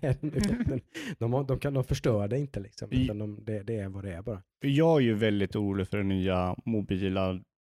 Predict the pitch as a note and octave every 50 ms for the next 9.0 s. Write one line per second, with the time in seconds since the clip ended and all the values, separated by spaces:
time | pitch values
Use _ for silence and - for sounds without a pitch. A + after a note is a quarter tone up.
0 | _ - - G2+ G2+ F#2+ F#2 - G2+ F#2+ - - A2 G#2+ G#2+ G#2 G#2+ - _ _
1 | _ _ _ _ _ _ _ _ _ _ - E3 D#3 - - - - _ _ _
2 | _ _ _ _ _ - C3 C3 B2+ - - C#3 C3 C3+ C#3+ C#3 - - D#3+ D#3
3 | C#3+ D#3+ D#3 C3+ - - C3 B2 B2 A#2 - B2 A#2 G#2+ - _ - - B2 -
4 | - B2+ B2 A#2+ A2+ - - - - - - - D#3 D3 - - F3+ F#3 F#3 F3
5 | - F3+ C#3 - G#2+ G#2 A#2 A#2 C3+ C3+ - D#3+ E3 F3+ F3 E3 - E3+ D#3 -
6 | - G#2 F#2+ F#2 F2+ G2+ A2 A#2 B2 - _ _ _ _ _ _ _ _ _ _
7 | _ _ _ _ _ _ - - B2+ B2 A#2+ A#2+ A#2 A2+ G#2 A2 G#2 G2+ G2+ -
8 | - - A#2+ A#2+ A#2 A#2 A#2+ A#2+ A#2 A2+ A2 G#2 - - A2+ G#2+ G#2+ G#2 -